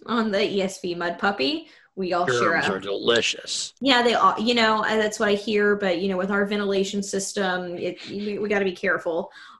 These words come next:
Speaker 1: But, you know, you, you're the s-, you're the, you're the galaxy expert. Where, where would you like to go?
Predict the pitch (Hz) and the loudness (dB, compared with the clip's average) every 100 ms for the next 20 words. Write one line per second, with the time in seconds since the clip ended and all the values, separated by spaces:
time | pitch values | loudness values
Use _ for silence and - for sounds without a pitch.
0 | _ 208 233 226 233 240 240 233 214 208 | _ 4 6 4 0 -2 0 0 0 -2
1 | 254 381 403 233 349 415 311 - 196 220 | 2 2 2 2 4 2 0 -6 -2 2
2 | 233 302 311 202 214 214 262 240 254 440 | 4 4 0 0 0 0 0 0 0 -2
3 | 440 320 349 539 - - 170 185 196 - | -2 -2 -2 -4 -6 -2 -2 0 -2 -2
4 | 175 170 180 202 226 415 480 403 226 190 | -4 -2 0 -2 -2 -4 -4 -4 -6 -2
5 | 160 - 151 196 | -2 -4 -8 -12